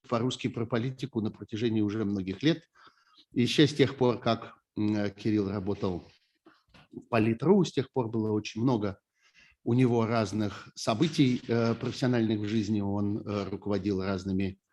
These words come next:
э, редакционными подразделениями в разных прекрасных изданиях. Чаще всего это были отделы мнений или редакционные отделы. Кроме того, Кирилл один из руководителей фонда «Либеральная миссия» и в этом качестве ведёт очень интересную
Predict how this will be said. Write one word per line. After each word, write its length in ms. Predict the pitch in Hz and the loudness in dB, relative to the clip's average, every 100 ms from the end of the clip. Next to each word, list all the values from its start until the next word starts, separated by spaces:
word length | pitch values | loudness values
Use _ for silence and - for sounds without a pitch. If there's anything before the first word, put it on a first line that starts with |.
| _ _ _ _ | _ _ _ _
э, 520 | 117 110 107 107 104 104 | -2 0 2 2 2 0
редакционными 680 | 107 104 - 120 98 107 | -2 -4 -2 -2 0 0
подразделениями 840 | 104 101 104 110 101 113 101 101 | 0 -2 -2 -2 2 2 2 0
в 120 | 95 95 | -2 -4
разных 360 | 98 104 104 | -4 -4 -6
прекрасных 580 | 107 110 107 98 110 101 | -6 -6 -4 -4 -4 -4
изданиях. 440 | - 147 185 131 | -2 0 4 2
Чаще 360 | - - 113 - | 0 -2 -2 -2
всего 320 | 110 104 107 | -4 0 0
это 160 | 98 107 | 0 -2
были 200 | 95 98 | -2 0
отделы 460 | 98 95 107 98 92 | 0 0 0 0 2
мнений 560 | 107 147 143 120 - _ _ - - _ | 4 6 6 4 0 _ _ -20 -20 _
или 360 | 123 107 110 107 | -2 2 2 2
редакционные 880 | 98 92 - 160 165 147 127 117 - | 0 -6 -2 2 4 4 4 0 -6
отделы. 380 | 113 113 117 107 | -4 2 2 2
Кроме 280 | 117 139 135 | 2 2 2
того, 300 | 127 107 113 | 0 0 0
Кирилл 500 | 117 107 117 117 - _ - - | 0 2 0 -2 -10 _ -20 -12
один 220 | 101 104 | -6 -2
из 80 | 104 | 0
руководителей 840 | 98 95 104 101 101 104 95 87 - _ _ _ _ _ _ _ _ - - | -2 -4 -4 -2 -4 -2 -2 -4 -8 _ _ _ _ _ _ _ _ -14 -6
фонда 240 | 123 110 | 0 0
«Либеральная 500 | 101 95 104 101 101 | 0 -2 -2 0 0
миссия» 500 | 107 160 156 143 131 - _ _ _ _ | 2 0 0 -2 -2 -12 _ _ _ _
и 60 | - | -4
в 60 | 104 | -2
этом 200 | 113 101 | -2 -2
качестве 360 | 113 107 - | -2 -2 -2
ведёт 380 | 95 95 110 - | -4 -2 -2 -2
очень 240 | 107 - 98 | -4 -2 -4
интересную 640 | 98 101 104 110 98 95 | 0 -2 -2 -2 -4 -6